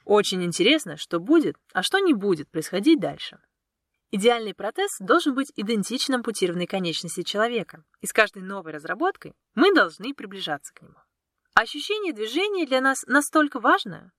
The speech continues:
что человек, не перенесший ампутации, просто не способен представить свою жизнь без него. Поэтому эффективность новой технологии из M I T радует. Хотя и ясно, что обратная связь от рецепторов в сухожилиях или суставах, например, даже при такой ампутации утрачивается.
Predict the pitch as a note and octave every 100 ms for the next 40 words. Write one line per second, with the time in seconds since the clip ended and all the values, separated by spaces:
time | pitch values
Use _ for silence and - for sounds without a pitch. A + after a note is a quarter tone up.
0 | _ - A#3+ D4+ D#4+ G#4+ - B3 A3+ A3
1 | A3 G3 F#3 F3 G#3 G4 - A#3+ - F4+
2 | F4 E4+ - F#4+ - G3+ D#3+ - - G#3
3 | F#3 - E3+ E3+ B3+ B3+ F#3 G#3 B3+ D#3
4 | D#3 _ _ - A3 F#4+ E4+ D4+ A3 F#3+
5 | G3+ - G#3+ E3 - E3+ D#3+ D#3 D#3+ E3
6 | E3+ D#3+ E3+ D#3+ D#3+ E3 D#4 - - D#3+
7 | D3+ - _ _ _ - - D#4 D#4 D#4+
8 | D4+ E3+ D#3 - F3 - E3+ F3+ F3+ E3+
9 | - F3 D#3+ E3 E3 E4 E4+ - E3 E3
10 | - F3 F3+ E3 - F#3+ F3+ - C4 A#3+
11 | E3 - - F3 - D3 - _ _ C4
12 | E4+ D#4+ D#4 E4 C4 F#3 E3 E3 - C#4
13 | - G3 A3+ D#3 D3 - - -